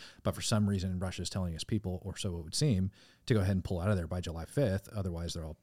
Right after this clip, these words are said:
basically gonna die in a freaking meltdown. Ukraine's accusing Russia of planting explosives inside of there in order to make the whole thing happen. So,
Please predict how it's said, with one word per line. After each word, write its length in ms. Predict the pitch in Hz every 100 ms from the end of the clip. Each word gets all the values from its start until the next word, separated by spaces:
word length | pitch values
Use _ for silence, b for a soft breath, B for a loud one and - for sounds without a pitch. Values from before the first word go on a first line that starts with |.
| -
basically 300 | 85 - 82
gonna 140 | 78
die 200 | 80 82
in 60 | 78
a 40 |
freaking 260 | - - 78
meltdown. 400 | 82 76 73 87 B B B
Ukraine's 360 | 92 98 92
accusing 640 | - - 98 92 90 85 82 b b -
Russia 300 | 87 87 90
of 80 | 80
planting 240 | 92 85
explosives 500 | 78 - 92 - 92
inside 240 | 90 101 98
of 60 |
there 180 | 101 95
in 60 | 82
order 180 | 82 76
to 60 |
make 120 | 82 -
the 80 | 78
whole 120 | 73
thing 100 | 71
happen. 300 | 73 - - b b b b b _ _ -
So, 220 | 80